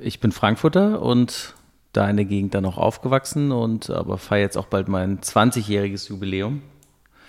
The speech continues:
Und das heißt, ich bin jetzt auch schon fast, äh, <laughs> sehr alt.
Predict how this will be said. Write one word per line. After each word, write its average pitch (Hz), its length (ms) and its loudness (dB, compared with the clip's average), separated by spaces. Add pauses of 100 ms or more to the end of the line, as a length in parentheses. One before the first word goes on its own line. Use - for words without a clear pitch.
(420)
Und - 500 -8
das - 200 -8
heißt, 92 320 -6
ich - 260 -14
bin 95 140 0
jetzt 95 120 -2
auch 95 140 -2
schon - 160 -4
fast, - 420 -4
äh, 92 380 -6 (300)
<laughs> - 300 -20
sehr 135 320 4
alt. 131 280 6